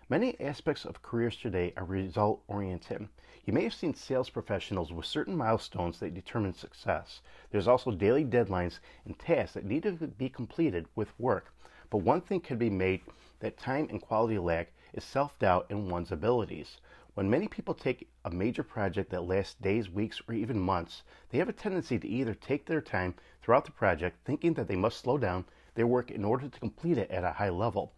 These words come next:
They doubt their own ability to work at a quick pace and still complete the work at a high level. While you do have to slow down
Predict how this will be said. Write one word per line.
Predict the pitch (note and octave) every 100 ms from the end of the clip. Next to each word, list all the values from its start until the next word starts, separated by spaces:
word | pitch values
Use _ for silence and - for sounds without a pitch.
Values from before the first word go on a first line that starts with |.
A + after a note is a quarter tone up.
| - - -
They | G#2+
doubt | G2+ D#3+ G3+
their | G3 B2+
own | C3+
ability | F#2 A#2+ B2 A#2+
to | A2+
work | F2 F#2 F2+ -
at | F2
a |
quick | - E3 E3+
pace | - F#2+ E2+ - - - -
and | G#2+
still | - - F3
complete | B2+ - D3+
the | -
work | F#2+ G#2+ F#2+ -
at | G2+
a | G2
high | F#2+ F#2+
level. | F2+ G#2 D#2+ - - - - - -
While | G#2
you | G2+
do | F2+ F#3 G#3 - - -
have | D3 -
to |
slow | - - C3+
down | A2 G2 G2